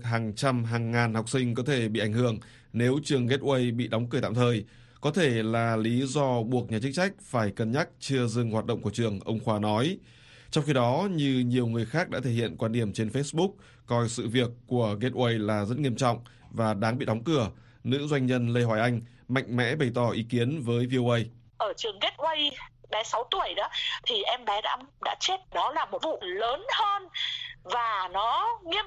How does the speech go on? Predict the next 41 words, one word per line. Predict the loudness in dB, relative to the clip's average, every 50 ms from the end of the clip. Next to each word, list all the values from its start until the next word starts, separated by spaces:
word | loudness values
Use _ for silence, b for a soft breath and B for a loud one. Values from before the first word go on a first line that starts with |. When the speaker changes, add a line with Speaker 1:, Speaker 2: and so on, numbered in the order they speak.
| -2 -2
Speaker 2:
trọng | -2 -2 -2 -2 -6 -6
hơn | -2 0 0 0 0 -2 -4 -10 -10 -8
cái | -8 -6
việc | -4 -4 -6 -6 -6 -10 -6
mà | -2 -2 0
không | 0 0 0 -2 -2 -4 -6 -6 -2
có | -2 -2 -2 -2
dừng | -4 -4 -4 -6 -6 -8 -12 -10 -6
hoạt | -4 -2 -4 -2 -4
động | -6 -8 -8 -8 -8
của | -6 -6 -6 -4
nhà | -2 -4 -4 -4
trường | -4 -6 -6 -6 -4 -2
đó | -2 -2 0 0
và | 0
không | 0 0 -2 -2 -2 -2 0
có | 0 0 0 B B B B B B B B -2 -2
điều | -2 -2 -2 -2 -2 -2
tra | 0 0 0 -2 -4 -2 -2
nhà | -2 -2 -2
trường. | -4 -6 -6 -6 -6 -8 -6 -4
Theo | -2 -2 -2 -2 -2
tôi, | -4 -4 -4 -4 -4 B B B B B B B -6
như | -6 -4 -2
thế | -2 -2 -2
là | -2 -2
không | -2 -2 -4 -4 -4 -2 -4
công | -4 -4 -2 -2
bằng, | -2 -2 -4 -6 -12 -6
không | -6 -6 -4 -2
công | -4 -4 -2 -2
bằng | -4 -4 -4 -6
cho | -4 -2
em | -2 -2 -4 -2 -2
bé, | -2 -2 -2
không | -2 -6 -4 -4
công | -4 -4 -2 -2
bằng | -4 -4 -4 -4
cho | -4 -6 -4
phụ | -2 -4 -4 -4 -2
huynh. | -2 -2 -2 -4 -6